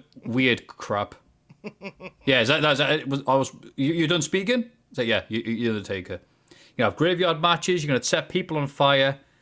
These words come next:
Oh, so you're Kane as well, I guess. Um, <laughs> you can wrestle Muto. <laughs>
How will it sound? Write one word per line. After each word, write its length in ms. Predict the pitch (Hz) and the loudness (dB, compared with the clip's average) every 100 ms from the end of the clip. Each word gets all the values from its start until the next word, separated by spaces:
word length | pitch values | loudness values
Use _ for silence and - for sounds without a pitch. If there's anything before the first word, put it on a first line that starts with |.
| _ 160 | _ 0
Oh, 140 | 120 | 2
so 140 | - | 2
you're 80 | 131 | 0
Kane 280 | 123 170 156 | 2 2 2
as 140 | 131 127 | 2 2
well, 260 | 123 135 | 2 2
I 80 | 113 | 0
guess. 340 | 131 139 - - _ _ _ _ _ _ - - | 0 -2 -4 -16 _ _ _ _ _ _ -20 -2
Um, 340 | 110 110 107 104 _ _ _ | 2 2 2 -4 _ _ _
<laughs> 340 | _ - 120 - | _ -10 -10 -6
you 120 | 127 | -4
can 160 | 139 131 | 0 0
wrestle 340 | 160 - 123 | 0 0 -2
Muto. 480 | 117 135 151 190 156 - _ _ - - - - - - - - | 0 -2 0 -2 -2 -8 _ _ -20 -20 -18 -16 -16 -18 -20 -20
<laughs> 0 | _ | _